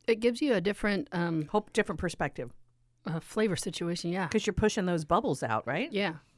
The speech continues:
Speaker 1: I'm getting, like, a weird, like, some kinda, like, I don't wanna say oregano 'cause that's too heavy, but, like, some kind of, like, a marjoram, kind of like a
Speaker 2: A, an, an herbal quality.
Speaker 1: Yeah, from that.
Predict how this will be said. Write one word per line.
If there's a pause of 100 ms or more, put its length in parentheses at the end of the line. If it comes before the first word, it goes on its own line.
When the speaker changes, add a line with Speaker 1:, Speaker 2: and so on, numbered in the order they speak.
Speaker 1:
I'm
getting,
like,
a
weird,
like,
some
kinda,
like,
I
don't
wanna
say
oregano
'cause
that's
too
heavy,
but,
like,
some
kind
of,
like,
a
marjoram,
kind
of
like
a (380)
Speaker 2:
A,
an,
an
herbal
quality.
Speaker 1:
Yeah, (640)
from
that.